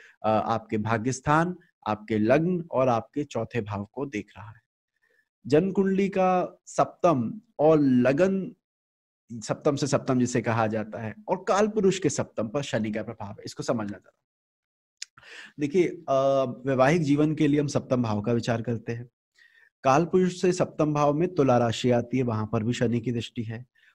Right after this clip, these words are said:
और भावात भावम के अनुसार सप्तम से सप्तम भाव लग्न होता है। तीनों पर शनि का प्रभाव होना ये दिखाता है कि वैवाहिक जीवन बहुत अच्छा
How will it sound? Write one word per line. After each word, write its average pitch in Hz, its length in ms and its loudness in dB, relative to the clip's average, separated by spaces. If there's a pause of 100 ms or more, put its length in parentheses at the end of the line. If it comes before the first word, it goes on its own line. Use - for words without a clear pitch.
(140)
और 175 380 0 (220)
भावात 131 400 2
भावम 127 420 4
के 127 100 0
अनुसार 117 500 -2
सप्तम - 460 -4
से 175 140 -8
सप्तम 123 420 -6
भाव 113 420 -2
लग्न 110 300 -4
होता 104 340 -10
है। 117 80 -16 (600)
तीनों 220 320 2
पर 226 160 4
शनि 139 320 2
का 135 100 0
प्रभाव 113 380 -2
होना 113 380 -4
ये 147 160 0
दिखाता 113 500 -6
है 123 220 -2
कि 151 160 -4
वैवाहिक 113 400 -2
जीवन 120 340 -6
बहुत 123 240 -10
अच्छा 127 400 -6